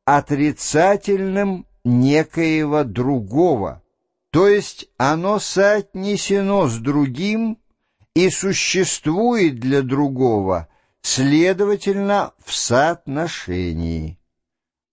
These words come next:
Все, собственно говоря, в этом соотношении исчерпывается. Б.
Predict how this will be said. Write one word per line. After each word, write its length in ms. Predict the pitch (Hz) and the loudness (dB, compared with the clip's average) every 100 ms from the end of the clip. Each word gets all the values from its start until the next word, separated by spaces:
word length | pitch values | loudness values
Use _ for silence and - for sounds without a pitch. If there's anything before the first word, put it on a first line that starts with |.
| - | -10
Все, 560 | - - 123 165 220 | -4 -2 2 2 2
собственно 760 | 196 196 196 - - 180 180 180 | 0 -2 -2 -4 -6 -4 -2 -2
говоря, 640 | 165 175 170 170 170 - - | 0 2 2 2 2 -2 -8
в 220 | 101 87 | -8 -2
этом 360 | 143 160 151 131 | 0 0 -4 -4
соотношении 1200 | - 123 117 113 110 - 117 135 135 127 117 - | 0 0 -2 -4 -4 -4 -2 0 2 0 0 -4
исчерпывается. 1500 | 117 110 - - - 127 107 - 87 82 64 65 - - - _ _ _ _ _ _ _ - | -2 -2 -4 -6 -2 0 0 -4 -8 -6 -8 -10 -14 -16 -16 _ _ _ _ _ _ _ -6
Б. 400 | 98 139 160 160 | 0 2 2 0